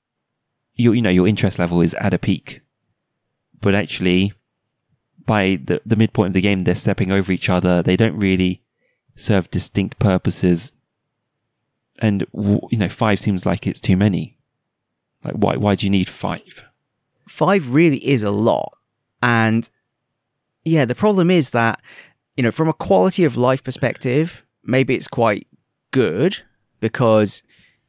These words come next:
Speaker 2: you don't have to micromanage all these characters and figure out, you know, I want this character here and that character there, and that's really important. You know,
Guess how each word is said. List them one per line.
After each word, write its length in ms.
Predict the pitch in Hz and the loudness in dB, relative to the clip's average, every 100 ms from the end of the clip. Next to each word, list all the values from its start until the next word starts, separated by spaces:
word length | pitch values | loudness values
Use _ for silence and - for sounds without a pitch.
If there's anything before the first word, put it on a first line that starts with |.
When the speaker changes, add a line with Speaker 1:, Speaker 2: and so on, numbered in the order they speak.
| - | -4
Speaker 2:
you 140 | 127 | 0
don't 140 | 147 135 | 0 0
have 100 | 127 | 0
to 100 | 117 | 2
micromanage 880 | 117 123 120 123 117 117 113 104 | 4 4 2 0 2 2 2 0
all 100 | 98 | 0
these 120 | 110 - | 0 0
characters 560 | 110 104 - 104 101 | 0 -2 0 0 2
and 160 | 98 98 | 0 -2
figure 260 | 110 107 | -2 0
out, 340 | 104 104 98 71 | 2 2 0 0
you 80 | 101 | -2
know, 120 | 95 | 0
I 80 | 98 | 0
want 180 | 101 73 | 0 0
this 100 | 110 | -2
character 280 | 113 92 101 | -4 -6 -4
here 200 | 110 101 | -2 0
and 120 | 101 | 0
that 100 | 98 | -2
character 300 | 107 92 95 | -4 -4 -4
there, 320 | 98 101 98 | 0 2 2
and 80 | 98 | 0
that's 140 | 95 | -4
really 160 | 101 98 | -4 -2
important. 400 | 95 101 95 - | -2 -2 -4 -6
You 80 | |
know, 60 | 87 | -8